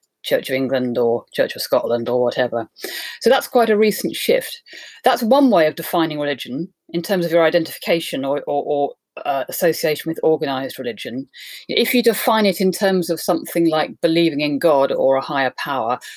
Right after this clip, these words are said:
it's not so clear because that hasn't fallen in the same way. Um, some are practices like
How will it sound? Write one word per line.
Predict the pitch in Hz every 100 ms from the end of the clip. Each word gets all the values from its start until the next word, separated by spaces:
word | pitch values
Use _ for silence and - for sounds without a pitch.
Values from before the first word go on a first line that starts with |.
| -
it's | 101 -
not | 107 -
so | - 170
clear | 165 - 143 139
because | 165 196
that | 190 -
hasn't | - 165 147 -
fallen | 160 147 147
in | 139
the | 135
same | - 139 139 135
way. | 135 127 127 131 - - - - -
Um, | 131 135 131 139 - -
some | - - 220 202 185
are |
practices | 165 185 170 - 165 170 160 147
like | 147 143 147